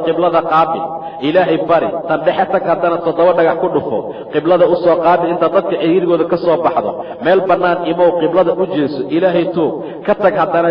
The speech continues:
wax yar kadib. Jamrata-, jamrada ugu dambaysay saddexaad tuuro waa jamratul caqaba. Agteeda ha istaaga, waa iska soo dhaqaaqaysaa macnaha.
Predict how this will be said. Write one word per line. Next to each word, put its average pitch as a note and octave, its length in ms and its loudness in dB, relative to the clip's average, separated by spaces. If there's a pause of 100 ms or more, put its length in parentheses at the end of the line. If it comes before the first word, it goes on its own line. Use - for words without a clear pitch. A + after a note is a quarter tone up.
wax F3 160 -2
yar E3+ 180 0
kadib. E3+ 320 -4 (280)
Jamrata-, E3 580 2
jamrada F#3 400 4
ugu F3+ 180 2
dambaysay E3+ 600 2
saddexaad D#3+ 560 -2
tuuro E3 340 2 (160)
waa D#3 160 4
jamratul D#3 480 0
caqaba. D#3 420 2 (300)
Agteeda D#3 480 0
ha D#3 80 0
istaaga, E3 380 0
waa D3+ 120 0
iska D#3+ 160 -8
soo D3+ 180 -4
dhaqaaqaysaa C#3+ 680 -2
macnaha. B2+ 480 -6